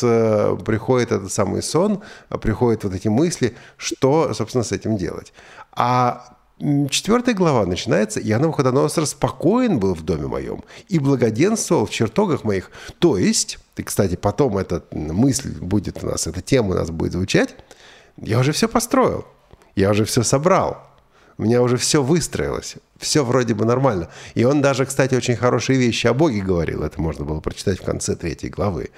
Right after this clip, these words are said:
Вот. И тут вдруг опять сон. И сон какой-то очень странный. И он очень обеспокоился по этому поводу, Навуходоносор обеспокоился, и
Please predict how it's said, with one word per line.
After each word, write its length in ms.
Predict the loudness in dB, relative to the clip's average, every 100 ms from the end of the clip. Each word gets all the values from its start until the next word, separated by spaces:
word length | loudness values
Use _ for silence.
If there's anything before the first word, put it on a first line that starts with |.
| -20 -20 -20 _
Вот. 260 | -4 -4 -6 -20 _
И 120 | -4 -4
тут 360 | 0 0 2
вдруг 540 | 0 0 2 2 -2 -2
опять 560 | -2 0 0 0 0
сон. 760 | -4 -2 2 2 2 0 -2 -6 -10 _ _ -20 -20 -20 -2
И 120 | 0
сон 340 | 2 2 2
какой-то 440 | 2 0 0 2 2
очень 240 | 0 -2
странный. 720 | -4 -4 0 2 2 -2 -6 -14 -20 _ -20 -12 0
И 100 | 2
он 380 | 4 2 2 2
очень 480 | 2 2 2 0 2
обеспокоился 840 | 0 0 0 -2 2 2 2 0
по 120 | 0
этому 340 | 0 2 2 2
поводу, 640 | 2 2 2 2 2 2
Навуходоносор 800 | 2 2 2 2 2 2 0 -6 -6
обеспокоился, 760 | -6 -4 0 2 2 0 -4 -6 -20 -20 -20 -2
и 220 | 2